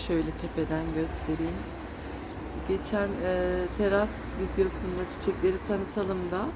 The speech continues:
e, bunlar açmamıştı ama açınca size mutlaka göstereceğim, dinleniyorlar demiştim. Ve şu an açmaya başladılar. Şöyle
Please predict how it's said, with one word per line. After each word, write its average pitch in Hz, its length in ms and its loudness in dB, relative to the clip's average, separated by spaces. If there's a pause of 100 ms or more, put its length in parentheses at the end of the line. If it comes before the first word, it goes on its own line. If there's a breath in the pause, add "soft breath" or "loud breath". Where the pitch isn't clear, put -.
(640 loud breath)
e, 175 140 0
bunlar 202 280 4
açmamıştı 190 680 2
ama 185 160 2
açınca 190 440 0
size 180 280 2
mutlaka 185 640 0
göstereceğim, 165 920 -2
dinleniyorlar 170 840 2
demiştim. 190 500 -2 (680 loud breath)
Ve 262 80 6
şu 220 180 2
an 196 220 4 (480)
açmaya 175 540 0
başladılar. 170 640 0 (680)
Şöyle 185 180 2